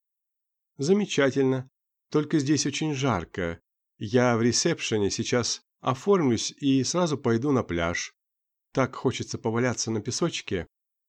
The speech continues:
А почему у тебя голос такой напряжённый?» «С чего ты взяла? Нормальный у меня голос». «Нет, я же чувствую. Какой-то напряжённый голос,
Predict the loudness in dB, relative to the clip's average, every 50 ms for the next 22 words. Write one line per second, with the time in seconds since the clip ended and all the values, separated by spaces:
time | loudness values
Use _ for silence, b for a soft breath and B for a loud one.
0 | _ _ _ _ _ _ -4 -2 -2 -2 -4 -2 -2 0 0 -2 -2 -2 0 0
1 | 0 0 0 -4 _ _ _ _ _ _ _ -14 -10 0 2 4 4 4 4 2
2 | -2 -4 -4 -4 -2 0 2 2 2 2 2 0 -4 -4 0 0 2 2 2 2
3 | 0 -2 -2 -6 -10 _ _ _ _ _ _ _ _ _ _ _ _ _ _ _
4 | _ -14 -8 -6 -2 0 2 2 4 2 2 0 -4 -6 -6 -4 -6 -4 -4 -4
5 | -4 -6 -8 -10 _ _ _ _ _ _ _ _ _ _ -4 -2 0 0 2 2
6 | 2 2 2 4 4 4 4 4 4 4 4 4 4 4 4 4 4 4 2 -2
7 | -6 -10 -14 _ _ _ _ _ _ _ _ _ _ _ _ _ -8 -6 -6 -4
8 | -4 -4 -4 -4 -4 -4 -4 -6 -6 -6 -4 -4 -4 -2 -4 -4 -6 -2 0 0
9 | 0 0 -2 -4 -2 0 2 2 2 2 0 -6 _ _ _ _ _ _ -6 -2
10 | -2 -2 0 2 2 2 2 2 -4 _ _ _ _ _ 0 2 2 4 4 4
11 | 4 6 6 6 6 6 6 6 4 2 2 4 4 6 6 6 6 4 2 -2